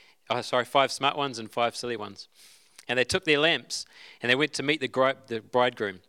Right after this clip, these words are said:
The five that were wise, they took extra oil for their lamps. And the five that were silly didn't take enough. The bridegroom was delayed. He took a bit longer to expect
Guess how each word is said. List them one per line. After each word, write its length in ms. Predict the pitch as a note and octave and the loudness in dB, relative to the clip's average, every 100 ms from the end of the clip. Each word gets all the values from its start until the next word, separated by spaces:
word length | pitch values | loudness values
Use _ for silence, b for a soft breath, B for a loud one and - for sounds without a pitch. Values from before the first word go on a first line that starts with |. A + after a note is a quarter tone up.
| _ _ _ _ _ _ - B B B B | _ _ _ _ _ _ -20 B B B B
The 80 | C#3+ | 0
five 280 | - E3+ F3 | 8 8 8
that 120 | E3 | 2
were 100 | C#3 | 2
wise, 300 | D3 F#3+ G3 | 4 4 4
they 120 | D#3 | 2
took 220 | - D3+ - | 0 -2 0
extra 300 | F#3+ - F#3+ | 0 -2 -2
oil 360 | F3 G#3 G#3+ - _ b b b | 0 0 -2 -6 _ b b b
for 140 | C#3 | -2
their 160 | C3 B2 | 0 2
lamps. 560 | A#2 G2 - - - - _ _ - B B _ _ _ _ _ - - | 0 -4 -10 -12 -12 -18 _ _ -20 B B _ _ _ _ _ -18 -8
And 80 | A#2+ | -2
the 40 | A#2+ | 2
five 240 | C#3+ C#3+ | 4 4
that 100 | C3 | 2
were 60 | A2+ | -4
silly 400 | D3+ C#3 A2+ G#2+ | 0 0 0 -6
didn't 200 | - A2+ | -10 -10
take 180 | A#2 G#2+ | -8 -6
enough. 280 | B2+ G#2+ - _ _ _ _ _ _ _ _ _ _ _ _ _ - b b | -6 -8 -14 _ _ _ _ _ _ _ _ _ _ _ _ _ -20 b b
The 80 | - | -6
bridegroom 540 | - D3+ D3 D3+ C#3 C3+ | 4 4 4 2 0 2
was 180 | C3+ | 0
delayed. 540 | - B2 D#3 A#2+ G#2+ - _ _ | 0 0 2 2 -2 -14 _ _
He 120 | - | -12
took 220 | - - | -10 -6
a 100 | B2 | -6
bit 180 | A2+ D3 | -4 -2
longer 260 | C#3 C#3 C3+ | 0 0 -4
to 140 | C#3 | -6
expect 640 | B2+ - - C3+ - - | -6 -8 -6 -6 -6 -18